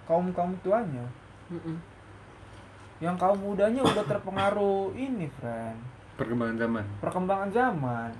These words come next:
Speaker 1: Karena gue ngeliat yang terjadi di kota kita ini, kaum tua ini lebih menutup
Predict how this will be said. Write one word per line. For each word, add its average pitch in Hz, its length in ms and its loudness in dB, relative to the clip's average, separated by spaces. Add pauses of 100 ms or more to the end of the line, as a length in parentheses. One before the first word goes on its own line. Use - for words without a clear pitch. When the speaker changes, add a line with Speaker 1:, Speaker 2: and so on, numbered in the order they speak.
(300)
Speaker 1:
Karena 226 240 -4
gue 269 160 0
ngeliat 254 340 2
yang 196 220 0
terjadi 190 500 -4
di 180 480 -6 (240)
kota - 260 -4
kita 190 280 -6
ini, 262 240 -4 (600)
kaum 208 300 0
tua 220 220 0
ini 254 140 0
lebih 214 260 2
menutup 202 400 0